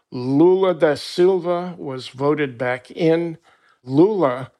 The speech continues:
established recently six new indigenous reserves in the Amazon, a million and a half acres. It's a lot of area, bigger than some American states.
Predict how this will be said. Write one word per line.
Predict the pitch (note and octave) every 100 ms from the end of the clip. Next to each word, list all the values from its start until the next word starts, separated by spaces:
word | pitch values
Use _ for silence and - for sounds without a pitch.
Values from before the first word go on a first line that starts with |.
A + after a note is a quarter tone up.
| -
established | - - D3+ D3 C#3+ C#3+ -
recently | C3+ D#3 - D#3+ C#3+ C#3 - _ _ _
six | - - G#3 G3+ - - -
new | C#3+ C#3+ D#3 D#3 E3 - _ -
indigenous | C3 B2 D#3 F#3+ F#3+ G3 F#3 -
reserves | C#3 C3 A#2+ D#3 D#3+ D#3 D3 -
in | - C3
the | C3 -
Amazon, | D3+ F3 F#3 F3 E3 E3 E3 D3 _ _ _
a | C#3
million | B2+ D#3 F#3+ G3+ G#3 G#3+ -
and | C#3
a | A#2+
half | A2+ D#3 E3+ D#3+ - _
acres. | C#3+ D3+ D#3 E3+ E3 - - _ _ _ _
It's | B2+ -
a | B2+
lot | A#2+ B2+ C#3 D#3
of | C#3+ -
area, | D3 C#3+ D#3 D3+ D#3 C#3 _ _ _ _
bigger | D3 C#3+ D3
than | B2 B2+
some | A#2+ - D3+ C#3 C#3+ -
American | A#2 A#2 C#3 C#3+ B2 C#3 A#2+
states. | - - - D#3 D#3 - - -